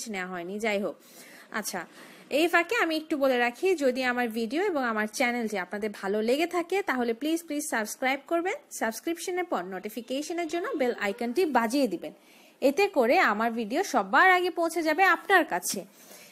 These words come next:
এছাড়াও আপনারা আমার সাথে কানেক্টেড হতে পারেন Facebook-এ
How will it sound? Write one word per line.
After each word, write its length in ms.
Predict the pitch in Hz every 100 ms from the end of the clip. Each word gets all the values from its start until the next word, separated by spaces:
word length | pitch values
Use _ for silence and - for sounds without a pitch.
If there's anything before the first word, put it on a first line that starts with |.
| - -
এছাড়াও 600 | 294 - 403 403 381 466
আপনারা 520 | 311 - 269 277 277
আমার 200 | 247 262
সাথে 420 | 302 269 311 294
কানেক্টেড 460 | 285 233 240 320 339
হতে 160 | 320
পারেন 240 | 302 294 302
Facebook-এ 680 | 262 220 214 214 214 381